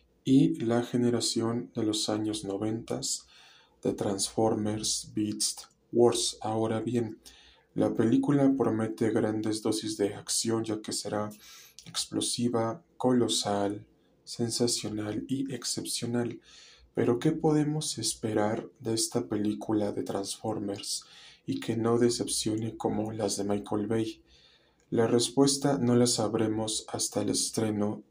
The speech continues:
de la película, pero tengan una cosa segura, amigos míos. Veremos por primera vez a los personajes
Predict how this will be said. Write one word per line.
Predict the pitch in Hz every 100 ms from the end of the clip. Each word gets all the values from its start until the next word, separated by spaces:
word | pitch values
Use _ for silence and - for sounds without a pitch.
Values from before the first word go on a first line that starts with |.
| -
de | 110
la | 104 101
película, | 110 113 - - - - _ - - _ _
pero | - 117 -
tengan | 135 135 135 131 127 123
una | 120 120
cosa | - 117 120
segura, | - 107 117 110 -
amigos | - 104 95 98
míos. | 95 92 90 - - - _ _ _ _ _
Veremos | - 113 123 123 -
por | 113 107 -
primera | 110 107 107 107
vez | 107 110 - -
a |
los | 107 104
personajes | - 104 - 107 107 110 117 113 -